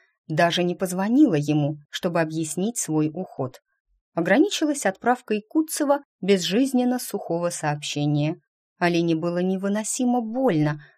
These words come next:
за Кирюшины раздавленные чувства – и за свои непринятые,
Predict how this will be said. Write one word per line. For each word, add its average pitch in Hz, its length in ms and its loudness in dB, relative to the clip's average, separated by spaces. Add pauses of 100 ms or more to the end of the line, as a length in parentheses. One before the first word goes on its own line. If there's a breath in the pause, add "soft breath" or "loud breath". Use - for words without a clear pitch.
(140)
за 180 160 0
Кирюшины 185 540 -2
раздавленные 151 760 0
чувства – 202 500 -6 (560 soft breath)
и 214 80 2
за 180 140 -2
свои 170 480 -2 (160)
непринятые, 185 920 -2